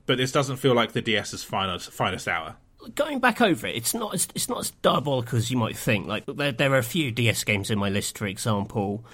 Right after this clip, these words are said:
Speaker 2: I mean, you get the D S I, which tr-, triggers this slightly weird wave of D S I enhanced games, which is an absolute nothing, just doesn't go anywhere, doesn't really deliver anything. It's, it's one of the most underwhelming promises.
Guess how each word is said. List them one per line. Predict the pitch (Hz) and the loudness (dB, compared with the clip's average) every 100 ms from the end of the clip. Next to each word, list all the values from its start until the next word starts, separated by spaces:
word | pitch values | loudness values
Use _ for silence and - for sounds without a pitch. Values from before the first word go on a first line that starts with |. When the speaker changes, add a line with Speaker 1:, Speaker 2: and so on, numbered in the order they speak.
| - | -6
Speaker 2:
I | 123 | -4
mean, | 151 | -4
you | 226 | -8
get | 214 180 | -4 -2
the | 180 | -2
D | 175 196 185 | 0 4 4
S | 160 - | 4 6
I, | 147 135 139 | 8 8 8
which | 123 - - - - | 4 -2 -4 -4 -8
tr-, | - - - | -10 -10 -6
triggers | - 151 127 151 - | -2 0 2 0 0
this | 156 | 2
slightly | - 156 139 - | 4 4 0 -2
weird | 131 123 135 117 | -2 4 4 4
wave | 113 113 117 120 117 | 4 6 6 4 2
of | 110 - | 0 4
D | 120 | 6
S | 120 147 | 6 6
I | 127 | 6
enhanced | 110 107 123 120 117 - | 4 4 4 4 2 4
games, | 117 113 120 117 | 8 8 6 4
which | 113 | 0
is | 113 | 2
an | 113 | 4
absolute | 110 117 - 120 110 | 2 2 2 2 2
nothing, | 95 110 113 131 117 | 2 0 2 2 2
just | 117 117 | 0 2
doesn't | 135 113 117 | 2 4 2
go | 127 113 | 4 4
anywhere, | 110 107 101 95 | 4 2 0 -2
doesn't | 123 113 117 | 0 0 0
really | 113 104 98 | 0 0 0
deliver | 110 107 104 | 2 2 2
anything. | 104 101 104 92 110 95 85 | 0 0 0 -2 -6 -6 -8
It's, | - - - | -10 -12 -8
it's | 117 117 | -6 0
one | 135 | 2
of | 107 | 2
the | |
most | 104 104 - | 0 -4 -4
underwhelming | 117 104 104 101 101 | -2 -2 -2 -2 -2
promises. | - 110 98 101 - | 0 0 -2 -6 -10